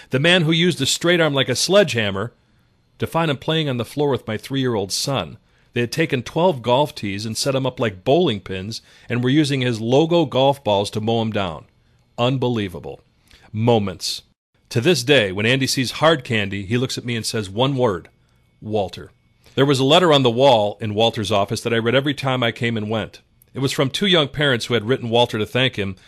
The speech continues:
for stopping by to see their terminally ill son. The boy was ten years old, and Walter came in unannounced and held the hand of the little boy and stroked his head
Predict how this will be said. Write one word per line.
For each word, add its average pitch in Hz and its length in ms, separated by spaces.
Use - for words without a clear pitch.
for 120 100
stopping 139 400
by 120 160
to 117 80
see 131 160
their 113 140
terminally 131 480
ill 113 160
son. 101 400
The 107 80
boy 131 260
was 117 160
ten 139 260
years 120 240
old, 101 300
and 90 100
Walter 139 280
came 135 280
in 117 220
unannounced 127 640
and 101 100
held 135 220
the 117 60
hand 135 260
of 104 60
the 104 80
little 107 180
boy 104 240
and 110 100
stroked 127 360
his 107 140
head 113 300